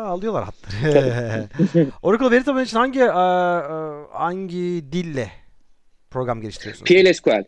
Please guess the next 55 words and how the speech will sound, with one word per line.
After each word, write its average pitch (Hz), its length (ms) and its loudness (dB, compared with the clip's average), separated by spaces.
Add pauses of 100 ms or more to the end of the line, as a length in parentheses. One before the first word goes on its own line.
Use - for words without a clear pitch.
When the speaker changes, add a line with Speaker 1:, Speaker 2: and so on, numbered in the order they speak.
(140)
Speaker 2:
P 170 180 2
L 139 80 2
S - 100 -10
Q - 100 -10
L. - 60 -14 (1400)
P 185 160 0
L 156 80 -2
S - 80 -14
Q 160 80 -2
L 117 120 -2
ile 110 200 -6 (320)
geliştirme 131 420 -8
yapılıyor 180 300 -2
Oracle 175 180 -6
veri 175 160 -4
tabanı 170 260 -6
içerisinde. 175 420 -12
Oracle 180 320 -6
veri 160 100 0
tabanının 151 340 -6
kendi 139 280 -6
dilidir 104 240 -8
zaten 104 380 -8
P 95 180 -2
L 95 80 -2
S - 140 -20
Q 95 60 -2
L'den. 85 260 -8 (720)
Normal 143 340 4
S - 60 -10
Q 147 100 -4
L'den 117 220 -2
farklı - 300 -10
olarak 147 180 -6
uygulama 117 380 -6
yazabilirsiniz 101 640 -8
içinde. - 400 -12
Speaker 1:
Uygulama 151 400 -2
yazılabilen 151 520 0
bir 120 120 -4
S - 100 -12
Q 113 80 -8
L'dir, 95 140 -8
değil 156 200 -12
mi? 196 60 -8
Speaker 2:
Tabii, 196 220 8
tabii, 151 260 4
tabii, 139 220 2
Speaker 1:
Hı 123 40 -6
hı. 135 40 -10
Speaker 2:
tabii, 135 220 0
tabii, 107 240 -6
tabii 107 240 -12
ki - 140 -20
de. - 40 -20